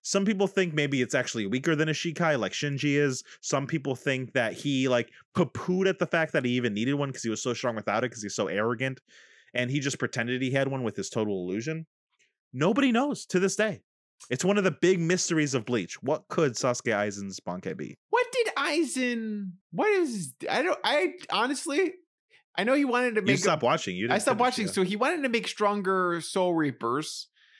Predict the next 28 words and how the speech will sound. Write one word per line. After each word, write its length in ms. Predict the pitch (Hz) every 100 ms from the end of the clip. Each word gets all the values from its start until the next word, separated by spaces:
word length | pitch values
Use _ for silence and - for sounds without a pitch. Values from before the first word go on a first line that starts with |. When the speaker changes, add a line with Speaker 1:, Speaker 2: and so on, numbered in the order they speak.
| - _
Speaker 2:
But 120 | 196 185
what 680 | 101 170 190 226 262 -
di-, 120 | - -
Speaker 1:
No, 80 | 208
Speaker 2:
what 380 | - 156 214 254
Speaker 1:
no, 60 |
no. 60 | 202
Speaker 2:
was 100 | 135
Speaker 1:
He 80 | 175
Speaker 2:
he 60 | 202
Speaker 1:
wanted 260 | 214 208
Speaker 2:
doing? 40 | 175
Speaker 1:
himself 880 | 131 - - - 175 139 - - -
to 100 | 104
be 380 | 110 92 80
transcendent. 640 | - - 90 - 82 - -
He 120 | 131
wanted 320 | 131 151 156 160
to 80 |
Speaker 2:
Oh, 60 | 151
Speaker 1:
be 60 | 127
Speaker 2:
but 80 |
Speaker 1:
the 60 | 127
Speaker 2:
no 60 | 117
Speaker 1:
most 80 | 120
Speaker 2:
one 60 |
Speaker 1:
pow-, 60 | 117
Speaker 2:
else. 200 | - -